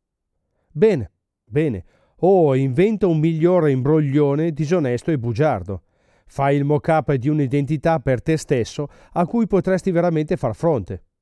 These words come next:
Oh, diventa più forte, diventa più grande. <laughs> Come, come, come potresti diventare più alto di così? Inventa un modo per usare più forza su tua moglie.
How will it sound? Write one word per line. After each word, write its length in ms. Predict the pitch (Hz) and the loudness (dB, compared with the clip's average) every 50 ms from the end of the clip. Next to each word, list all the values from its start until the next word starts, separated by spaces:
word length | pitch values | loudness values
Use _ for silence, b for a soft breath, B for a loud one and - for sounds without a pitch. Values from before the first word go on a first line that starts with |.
| _ _ _ _ _ - | _ _ _ _ _ -4
Oh, 420 | 160 160 156 139 127 117 101 95 b b b b b b | -2 0 0 0 0 0 -2 -4 b b b b b b
diventa 420 | - 135 131 143 165 185 170 - 117 | -6 -2 0 2 0 2 2 0 0
più 160 | 117 135 123 | 0 -2 0
forte, 480 | - 196 202 170 123 107 - 117 104 | 2 2 2 2 2 0 -4 -6 -6
diventa 420 | 95 113 135 127 156 180 185 202 170 | -4 -4 -2 0 0 0 2 0 0
più 160 | 117 143 139 | 0 -2 0
grande. 680 | 123 175 196 180 131 - 139 120 - - 131 - - _ | 0 0 0 0 0 -2 -4 -6 -6 -8 -12 -12 -12 _
<laughs> 60 | _ - - - - 113 - _ - - - _ _ _ _ _ _ b b b b b b b b b b b b | _ -14 -14 -12 -14 -16 -16 _ -18 -20 -20 _ _ _ _ _ _ b b b b b b b b b b b b
Come, 720 | _ - 269 302 311 285 277 247 220 196 185 170 160 160 147 | _ 0 2 2 2 2 2 2 4 4 4 2 2 2 0
come, 440 | - - 247 247 254 233 220 208 202 - | 0 -2 0 2 2 2 2 2 0 0
come 220 | - 269 320 320 | -2 -2 -2 -2
potresti 440 | - 294 226 - 196 190 170 - - | 0 0 0 2 2 0 0 0 -2
diventare 460 | 143 147 135 147 131 113 156 147 147 | -2 -2 0 -2 0 0 0 0 0
più 200 | 131 - 139 139 | -2 -2 -2 0
alto 200 | 135 143 127 - | 0 0 -2 -2
di 100 | 127 123 | -4 -6
così? 400 | 113 - 120 98 - 127 143 175 - _ _ _ _ _ _ _ _ _ _ _ _ _ _ _ _ _ | -4 -6 -6 -6 -4 -6 -6 -6 -8 _ _ _ _ _ _ _ _ _ _ _ _ _ _ _ _ _
Inventa 500 | - 131 131 120 113 165 180 180 147 175 | -4 -2 -2 0 0 0 0 2 2 0
un 120 | 170 170 160 | 2 2 2
modo 300 | 151 147 156 160 156 185 | 2 2 2 0 0 0
per 160 | 160 190 165 | 0 0 0
usare 380 | 160 139 110 147 143 139 123 - | 0 0 0 0 0 0 -2 -4
più 200 | - - 190 175 | -4 -4 -4 -4
forza 480 | - - 151 135 127 123 - - 175 | -2 0 0 0 0 -2 -2 -6 -8
su 140 | 151 - 165 | -4 -4 -4
tua 160 | - 175 147 131 | -2 -2 -2 0
moglie. 460 | 147 147 160 135 139 120 107 98 - | 0 0 0 0 -2 -2 -4 -8 -12